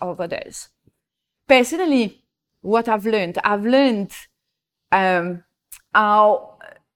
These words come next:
adaptable my children are. You know, I mean, when, uh, when you end up five in a house where everyone is working from his computer, schooling or whatever, I am amazed how, you know, our children have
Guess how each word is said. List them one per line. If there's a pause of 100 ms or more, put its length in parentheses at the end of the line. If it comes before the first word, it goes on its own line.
(280)
adaptable (140)
my
children
are. (100)
You
know,
I
mean,
when,
uh,
when
you
end
up
five
in
a
house
where
everyone
is
working
from
his
computer,
schooling
or
whatever, (840)
I
am
amazed
how,
you
know,
our
children
have